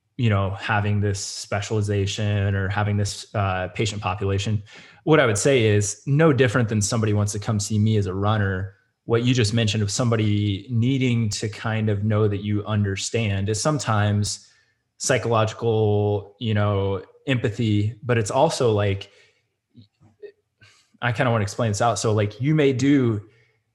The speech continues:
the same thing with ten patients because it's just eerily similar. You may be working on I A P and general, you know, loading patterns around the lumbopelvic region postpartum, but you may not have to explain everything the same to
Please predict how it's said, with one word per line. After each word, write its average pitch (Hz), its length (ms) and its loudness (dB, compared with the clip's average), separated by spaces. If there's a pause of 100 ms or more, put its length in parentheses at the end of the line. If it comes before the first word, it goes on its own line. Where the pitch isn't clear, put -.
(880)
the 113 120 2
same 127 320 2
thing 117 240 0
with 104 120 -2
ten 104 200 -2
patients 101 440 -6
because 113 240 -4
it's 98 80 -6
just 110 180 -6
eerily 110 260 0
similar. 101 320 -4
You 98 120 -4
may 98 120 -2
be 101 140 -4
working 104 260 -2
on 101 200 0
I 104 220 -2
A 101 160 0
P 127 520 0
and 98 460 -2
general, 104 440 0
you 98 140 -4
know, 98 240 -2
loading 113 520 0
patterns 110 640 0
around 104 300 0
the 98 380 -2
lumbopelvic 107 540 0
region 107 520 0 (120)
postpartum, 98 520 -2 (420)
but 113 600 2 (840)
you 131 220 2
may 139 160 4
not 120 260 2
have 117 220 0
to 117 100 -2
explain 127 560 -4
everything 110 400 -2
the 101 80 -2
same 113 360 -4
to 104 120 -6